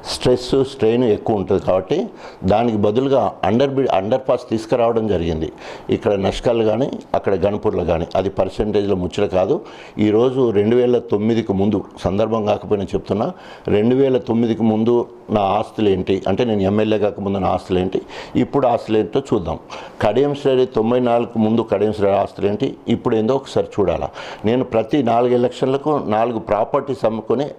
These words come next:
ఎలక్షన్లకు పోవడం జరిగింది. తర్వాత రాజకీయాలలో, ఆ, ఎదగాలంటే మరి డబ్బులే కావాలనే ఆలోచన ఉన్నప్పుడు అట్లా కడియం శ్రీధర్ దానికి పరాకాష్ట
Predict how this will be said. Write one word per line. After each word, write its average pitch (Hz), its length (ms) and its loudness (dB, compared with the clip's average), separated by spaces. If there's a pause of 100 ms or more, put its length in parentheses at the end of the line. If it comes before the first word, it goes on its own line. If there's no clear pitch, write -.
ఎలక్షన్లకు 110 500 0
పోవడం 104 300 0
జరిగింది. 87 400 -2 (360)
తర్వాత 120 480 0 (220)
రాజకీయాలలో, 131 1040 2 (340)
ఆ, 113 480 2 (100)
ఎదగాలంటే 131 800 2 (360)
మరి 104 220 0
డబ్బులే 113 420 2
కావాలనే 120 560 0
ఆలోచన 120 440 0
ఉన్నప్పుడు 107 460 0 (100)
అట్లా 110 240 -2 (380)
కడియం 127 280 2
శ్రీధర్ 127 280 2
దానికి 123 280 0
పరాకాష్ట 110 580 0